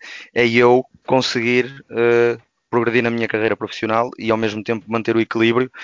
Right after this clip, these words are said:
eh, e de preferência ao mais alto nível no basquete.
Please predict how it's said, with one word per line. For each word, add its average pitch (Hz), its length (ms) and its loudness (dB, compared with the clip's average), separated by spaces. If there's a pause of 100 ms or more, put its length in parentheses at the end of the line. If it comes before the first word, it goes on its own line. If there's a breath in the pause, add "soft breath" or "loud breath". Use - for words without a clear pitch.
(280 loud breath)
eh, 120 300 2
e 123 140 0
de 113 120 -2
preferência 117 520 -2
ao 120 60 4
mais 117 200 0
alto 117 240 0
nível 117 220 0
no 120 100 0
basquete. 107 340 0